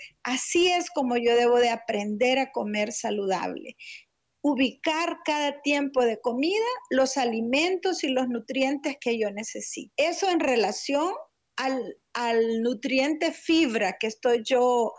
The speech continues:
recomendando que incluyamos antes y, por supuesto, <laughs> durante y después.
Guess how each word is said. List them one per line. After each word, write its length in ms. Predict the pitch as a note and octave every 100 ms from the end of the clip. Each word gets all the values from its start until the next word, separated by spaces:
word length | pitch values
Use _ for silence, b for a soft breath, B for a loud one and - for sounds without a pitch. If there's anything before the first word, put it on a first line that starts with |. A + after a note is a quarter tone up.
| B B
recomendando 1120 | - C4+ C4+ C#4 B3 A3+ A3 G#3+ A#3 C#4 C#4+ C#4+
que 100 | C4+
incluyamos 840 | B3 - A#3 G#3+ G#3+ B3+ D4 - - -
antes 760 | D4 D4+ B3+ - - F#3 - -
y, 300 | D4+ - -
por 260 | A#3 A3+
supuesto, 680 | A3+ A3 - E3+ G#3 - C4+ E4+
<laughs> 500 | E4+ C4 A#3+ B3+ C4
durante 160 | E4+
y 60 | E4+
después. 680 | G#3 F#3 - F3+ D#3+ D#3